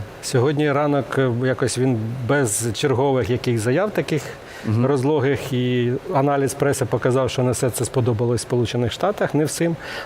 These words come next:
Speaker 1: Ну, є там свої люди, яким це подобається, вони є прихильниками Трампа. Ну, це ж демократична держава, правда? І вони мають так писати, і це їх право. От,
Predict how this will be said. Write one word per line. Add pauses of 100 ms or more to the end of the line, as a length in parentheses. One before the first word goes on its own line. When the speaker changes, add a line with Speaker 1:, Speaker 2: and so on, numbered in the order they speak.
Speaker 1:
Ну,
є
там
свої (720)
люди,
яким
це
подобається,
вони
є
прихильниками
Трампа.
Ну,
це
ж
демократична
держава,
правда? (340)
І
вони
мають
так
писати,
і
це
їх
право. (920)
От,